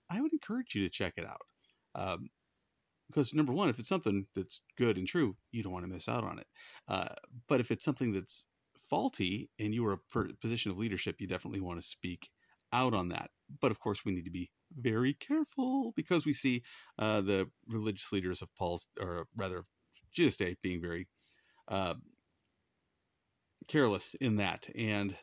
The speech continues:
uh, and again, one of the things to keep in mind, and we'll talk about this as we go through the book of Matthew, is that the people at the time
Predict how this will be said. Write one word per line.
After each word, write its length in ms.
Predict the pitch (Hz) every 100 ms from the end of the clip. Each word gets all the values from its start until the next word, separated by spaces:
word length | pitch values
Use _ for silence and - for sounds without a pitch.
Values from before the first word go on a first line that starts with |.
| - _ _ -
uh, 320 | - 98 85 -
and 140 | - 175
again, 280 | 185 175
one 260 | 92 123 190
of 40 |
the 60 | 226
things 300 | - 147 143
to 80 | 120
keep 200 | 131 113
in 80 | 98
mind, 240 | 92 92
and 80 | 98
we'll 120 | 101
talk 240 | - 107
about 180 | - 98
this 180 | 104 95
as 140 | 101
we 80 | 101
go 160 | 95 98
through 140 | 101
the 80 | 92
book 180 | 85 -
of 80 | 92
Matthew, 460 | 92 101 - 87 -
is 140 | 113
that 120 | 143 139
the 80 |
people 500 | 135 - 214 - 127 -
at 180 | 139 -
the 60 |
time 640 | 139 - 127 110 90 87